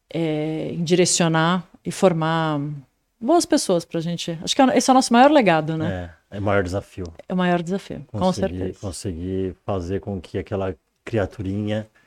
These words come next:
Speaker 2: é, se desenvolva e seja uma pessoa do bem. Acho que é o
Speaker 1: Exato.
Speaker 2: nosso desafio, né? O
Speaker 1: Exato.
Speaker 2: maior, maior de todos.
Speaker 1: Com certeza,
Speaker 2: É,
Speaker 1: eu
Speaker 2: não,
Speaker 1: acho que é.
Speaker 2: não importa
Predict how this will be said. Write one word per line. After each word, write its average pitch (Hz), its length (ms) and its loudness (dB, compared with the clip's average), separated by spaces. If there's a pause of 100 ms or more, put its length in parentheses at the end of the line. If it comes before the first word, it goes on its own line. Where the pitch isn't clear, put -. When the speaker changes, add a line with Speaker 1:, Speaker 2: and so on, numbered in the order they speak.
(320)
Speaker 2:
é, 98 520 -2
se - 200 -6
desenvolva 104 800 4
e 98 40 -6
seja 101 240 -4
uma 104 60 0
pessoa 107 320 -4
do 95 80 -4
bem. 110 500 0 (280)
Acho 175 100 -4
que 156 60 -8
é 151 40 -8
o - 20 -10
Speaker 1:
Exato. 110 100 -2
Speaker 2:
nosso 107 260 0
desafio, 98 480 0
né? 95 120 -6 (140)
O - 40 0
Speaker 1:
Exato. 180 60 0
Speaker 2:
maior, 101 280 2
maior 110 200 2
de 113 60 -2
todos. - 380 -6
Speaker 1:
Com 202 200 -2
certeza, 170 440 -6
Speaker 2:
É, - 20 -4
Speaker 1:
eu 156 40 -2
Speaker 2:
não, 156 80 -2
Speaker 1:
acho - 180 -4
que - 80 -10
é. 160 100 -8
Speaker 2:
não 120 160 -2
importa 107 800 4